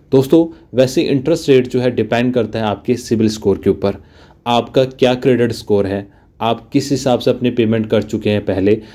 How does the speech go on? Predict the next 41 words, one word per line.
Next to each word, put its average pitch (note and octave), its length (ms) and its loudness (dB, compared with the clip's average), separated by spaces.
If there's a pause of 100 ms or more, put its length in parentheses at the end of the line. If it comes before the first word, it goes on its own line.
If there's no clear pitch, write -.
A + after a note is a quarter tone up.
(180)
अगर A2+ 160 2
आपका A2+ 280 2
क्रेडिट A2+ 320 2
स्कोर A2+ 280 0
अच्छा A#2 340 -2
है B2+ 480 -8
तो B2 100 -2
definitely C#3 500 2
आपके A2+ 320 0
ऊपर A#2 400 0 (280)
बैंक A2 320 0
भरोसा A2 340 2
करेगी A#2 320 2
और A2 360 0
कम C3+ 160 0
इंटरेस्ट A#2+ 360 -2
रेट G#2+ 140 0
पे A2 60 0
आपको A#2+ 460 -2 (120)
लोन G2+ 300 0
देगी। F#2 320 -2 (520)
और A#2+ 280 0
अगर C3 260 4
आपका F3 260 0
क्रेडिट C#3 360 0
स्कोर A#2+ 300 -4
ख़राब G#2+ 400 -2
है G#2+ 120 -2
तो A2 160 -4
वहाँ G#2+ 240 -2
पे B2+ 100 0
आपको A2 340 0
हायर A2 400 0
लोन, G#2+ 400 2
अ, G#2+ 240 0
इंटरेस्ट A#2 400 -2
रेट A#2 100 0
की - 100 -6
तरफ G2+ 240 -2
जाना G#2 260 2
पड़ेगा। A2 380 2